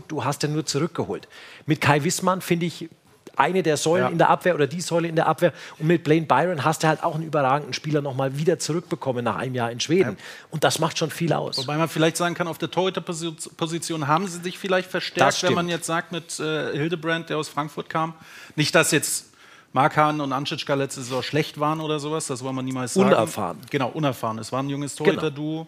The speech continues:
Speaker 1: Hat man
Speaker 2: Ob's
Speaker 1: da jetzt aber auch mit Jonas Stettmann, der hat überragend gehalten gestern, auch in
Speaker 2: Ja.
Speaker 1: Ingolstadt, an alter Wirkungsstätte. Also auch da stimmt halt die Mischung dann insgesamt.
Speaker 2: Berlin aktuell schon auf jeden Fall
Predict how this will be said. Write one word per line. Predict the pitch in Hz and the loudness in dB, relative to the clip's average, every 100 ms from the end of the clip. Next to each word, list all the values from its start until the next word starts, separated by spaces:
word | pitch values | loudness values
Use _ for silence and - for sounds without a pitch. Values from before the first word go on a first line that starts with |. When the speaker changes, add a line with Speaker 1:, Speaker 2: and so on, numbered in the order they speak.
| _ _ | _ _
Speaker 1:
Hat | - 151 - | 4 4 6
man | |
Speaker 2:
Ob's | 175 | 6
Speaker 1:
da | 156 | 6
jetzt | 143 | 4
aber | 123 151 | 2 2
auch | 180 | 2
mit | 156 | -4
Jonas | 160 165 | -2 -2
Stettmann, | 135 170 - 151 | 0 0 -2 0
der | 143 | 0
hat | 135 | 0
überragend | 156 147 143 151 139 | -2 2 2 2 0
gehalten | 127 156 104 | 0 -2 -4
gestern, | 101 - 107 | -6 -6 -6
auch | 110 | -6
in | 120 | -4
Speaker 2:
Ja. | 127 | -2
Speaker 1:
Ingolstadt, | 117 - 104 | -2 -4 -6
an | |
alter | 104 120 123 | -6 -4 -4
Wirkungsstätte. | 170 120 - 117 110 | -4 -8 -6 -2 0
Also | 135 143 | 2 2
auch | 135 - | 0 0
da | 139 160 | 2 2
stimmt | - 175 151 | 2 -2 0
halt | 143 | 0
die | 147 | 0
Mischung | 165 - 151 | 0 -2 -2
dann | 123 120 | -2 -2
insgesamt. | 127 - 107 85 85 - | -4 -4 -4 -6 -10 -8
Speaker 2:
Berlin | 120 120 151 | -2 0 2
aktuell | 143 - 151 139 | 0 0 0 0
schon | - 139 | 0 -2
auf | 135 143 | -4 -4
jeden | 135 | -8
Fall | - 131 127 123 | -2 0 0 -2